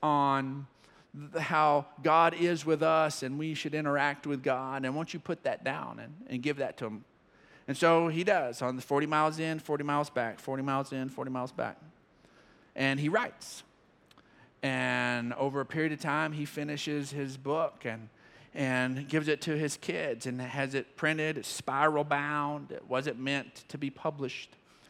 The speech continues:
And he gives it to his children, and it blesses them, and somebody gets a hold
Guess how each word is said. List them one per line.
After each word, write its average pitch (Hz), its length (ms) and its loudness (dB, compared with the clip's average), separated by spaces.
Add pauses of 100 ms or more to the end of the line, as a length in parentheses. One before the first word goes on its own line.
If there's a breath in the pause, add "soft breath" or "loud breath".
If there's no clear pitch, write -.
(340 loud breath)
And 147 80 0
he 156 80 2
gives 175 240 4
it 175 100 0
to 180 120 6
his 165 140 4
children, 202 680 8
and 147 380 2
it 143 120 -4
blesses 170 400 4
them, 185 200 6
and 160 80 -2
somebody 180 300 4
gets 165 180 0
a 156 40 -2
hold 143 520 0